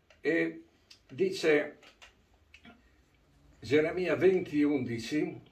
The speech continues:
"Il Signore è al mio fianco come un prode valoroso, per questo i miei persecutori cadranno."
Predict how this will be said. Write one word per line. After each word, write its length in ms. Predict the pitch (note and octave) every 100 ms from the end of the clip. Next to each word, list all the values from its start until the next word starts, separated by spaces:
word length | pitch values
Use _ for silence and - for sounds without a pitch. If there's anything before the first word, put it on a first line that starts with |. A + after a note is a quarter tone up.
| _ _ _ _ _ _
"Il 200 | - C#3+
Signore 580 | C3+ D#3 D#3+ G#3+ G#3+ F3+
è 20 |
al 120 | D#3+
mio 200 | D#3+ D#3
fianco 640 | C3 - G#3 A3 G#3 F#3+ E3
come 260 | - E3
un 160 | D#3 C#3+
prode 340 | - G3 E3
valoroso, 840 | D3 C3+ C3 B2+ G#2 G2 G#2+ G2 - _ _ _ _ _
per 220 | D3+ C#3+
questo 340 | F#3+ D#3+ -
i 40 | C3
miei 200 | B2+ B2
persecutori 640 | B2+ - B2+ A2+ A2+ G#2+
cadranno." 380 | G2 F#2 - -